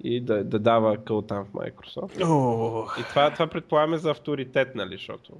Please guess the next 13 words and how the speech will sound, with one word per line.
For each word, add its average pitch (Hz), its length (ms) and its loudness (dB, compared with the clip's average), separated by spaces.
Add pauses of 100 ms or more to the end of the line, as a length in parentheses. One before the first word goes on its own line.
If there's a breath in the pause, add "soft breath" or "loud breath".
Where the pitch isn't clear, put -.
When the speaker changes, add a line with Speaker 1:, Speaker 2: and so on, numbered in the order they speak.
(140)
Speaker 1:
друго 107 240 -12
си 123 140 -6
Speaker 2:
Да. 120 120 -2
Speaker 1:
е 104 160 -6 (320)
Бил 110 160 2
Гейтс 113 320 2
да 113 120 0
е 104 40 0
до 98 120 -8
тебе, 101 340 -4
нали, 101 320 -12 (260)
като 127 180 -8
Speaker 2:
Их. 117 140 -4